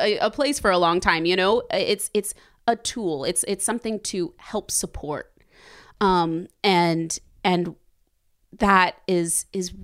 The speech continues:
really meaningful to me, um, because I know that's what I, I try not to catastrophize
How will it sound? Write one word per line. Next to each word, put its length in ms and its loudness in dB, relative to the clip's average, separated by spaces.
really 260 0
meaningful 560 0
to 120 -12
me, 420 -6
um, 440 -6
because 520 0
I 100 2
know 180 0
that's 240 -4
what 320 -2
I, 120 -6
I 100 -6
try 560 4
not 240 -2
to 80 -12
catastrophize 1040 -4